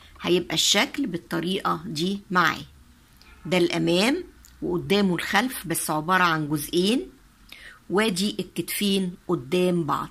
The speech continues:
شفتوا سهلة ازاي؟ كل حاجة بالحساب بطريقة صح. وادي الأربع زوايا، ادي زاوية وادي زاوية،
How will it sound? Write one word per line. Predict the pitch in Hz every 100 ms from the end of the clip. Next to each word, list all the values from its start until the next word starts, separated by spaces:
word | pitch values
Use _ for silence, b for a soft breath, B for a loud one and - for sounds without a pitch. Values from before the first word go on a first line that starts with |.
| -
شفتوا | - - 175
سهلة | 180 180 180
ازاي؟ | 165 147 180 254 285 b b b b b
كل | 190 175
حاجة | - 214 185
بالحساب | 160 160 175 - 180 202 311 - - - -
بطريقة | - 165 180 -
صح. | 165 196 269 - - B B
وادي | 165 175 202 196
الأربع | - 202 170 160
زوايا، | 139 156 151 175 220 302 -
ادي | 180 165
زاوية | 143 160 165 208 320 - - _ _ _ _ - _ _ _ - - - B B B -
وادي | - 165 156
زاوية، | 143 165 170 220